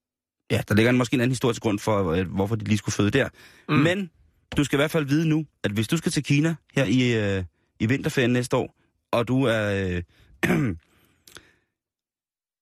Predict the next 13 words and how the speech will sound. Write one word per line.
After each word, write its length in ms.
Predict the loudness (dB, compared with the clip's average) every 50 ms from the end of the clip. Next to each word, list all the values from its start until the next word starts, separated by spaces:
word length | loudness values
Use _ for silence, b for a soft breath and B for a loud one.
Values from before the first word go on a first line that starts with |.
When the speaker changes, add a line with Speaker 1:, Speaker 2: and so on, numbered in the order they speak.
| _ _ _ 0
Speaker 1:
du 60 | 0
har 40 | 0
en 60 | 2
bolle 220 | 2 2 2 2
i 40 | 0
ovnen, 340 | 0 -2 -4 -6 -8 -10 -12 _ _ _ _ _ -4
så 120 | 0 2
husk, 300 | 4 4 2 0 -4 -6 -2
at, 300 | 0 0 0 0 _ 0
øh, 360 | 0 2 2 2 2 0 -2 -4 -8 _ _ _ _ _ _ _ _
fra 120 | -2 0
nu 200 | 0 2 2 0
af, 220 | -2 -4 -6 -10